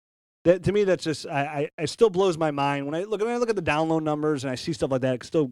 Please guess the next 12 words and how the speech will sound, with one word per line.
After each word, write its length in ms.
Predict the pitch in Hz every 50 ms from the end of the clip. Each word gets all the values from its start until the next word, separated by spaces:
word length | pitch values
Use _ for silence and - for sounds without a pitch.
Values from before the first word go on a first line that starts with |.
| - -
kinda 160 | - 135 131
blows 280 | 120 117 131 127 120 120
my 80 | 123
mind 300 | 120 113 117 120 123 120
of 80 | 113 107
how 180 | 113 110 113 117
many 120 | 117 113
people 280 | 110 127 113 110 104 101
listen 240 | 107 104 - 123
to 60 | 113 104
the 60 | 107
podcast. 600 | 101 107 107 110 - 113 110 110 113 - -